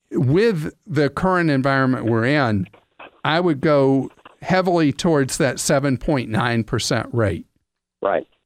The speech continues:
Speaker 2: And how much do you think you owe on the seven point nine?
Speaker 1: Um, they combined, those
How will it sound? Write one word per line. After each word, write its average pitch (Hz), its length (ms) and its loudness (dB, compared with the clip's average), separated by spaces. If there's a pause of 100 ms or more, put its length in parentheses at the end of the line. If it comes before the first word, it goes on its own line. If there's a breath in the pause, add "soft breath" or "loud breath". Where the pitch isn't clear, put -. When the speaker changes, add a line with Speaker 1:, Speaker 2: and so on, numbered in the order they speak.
(480)
Speaker 2:
And 131 300 2
how 202 180 0
much 190 300 -2
do 175 100 0
you 147 140 2
think 160 280 -2
you 135 160 2
owe 135 120 2
on 123 160 0
the 110 80 0
seven 120 340 -2
point 120 260 -4
nine? 110 460 -2 (460 loud breath)
Speaker 1:
Um, 170 540 0
they 156 360 2 (100)
combined, 147 640 0
those 139 200 2